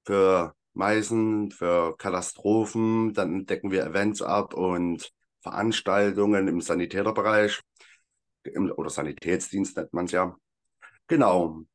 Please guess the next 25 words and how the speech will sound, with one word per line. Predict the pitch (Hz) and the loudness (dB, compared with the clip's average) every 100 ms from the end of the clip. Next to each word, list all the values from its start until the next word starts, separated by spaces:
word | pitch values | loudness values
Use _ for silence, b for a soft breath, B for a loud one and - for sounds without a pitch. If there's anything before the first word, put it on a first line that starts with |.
| _ | _
Und | 87 | -4
dazu | 92 95 - 92 | -2 -4 -2 0
haben | 101 | 2
wir | 95 | 2
auch | 92 95 | 0 -2
noch | 95 90 85 - - | 0 0 -4 -14 -8
etliche | 92 92 87 | -6 -6 -8
Fachbereiche, | - 107 - 98 90 90 90 82 87 87 | -6 -6 -2 -2 0 0 -2 -4 -2 -2
die | 85 82 | -2 -4
Rettungsschwimmer | 90 92 92 - 92 92 87 87 85 73 | -2 -4 -6 -6 -4 -2 0 0 0 0
oder | 78 | -4
die | 80 73 | -8 -4
Wasserwacht | 104 117 117 113 | -2 -2 -2 -4
auch. | - 107 110 - B B B _ _ - | 0 0 0 -6 B B B _ _ 0
Und | 104 98 98 95 | 2 4 2 2
dann | 95 | 2
eben | 101 92 | 2 0
halt | 87 85 | -4 -4
die | |
Bergwacht, | 76 95 95 101 104 101 - | -2 0 0 0 -2 -2 -6
wo | 76 | -10
ich | - | -8
jedem | 80 90 98 | -6 -4 -6
sagen | 87 87 87 95 | -4 -4 -2 -2
muss, | 95 95 92 - | -2 -2 -6 -14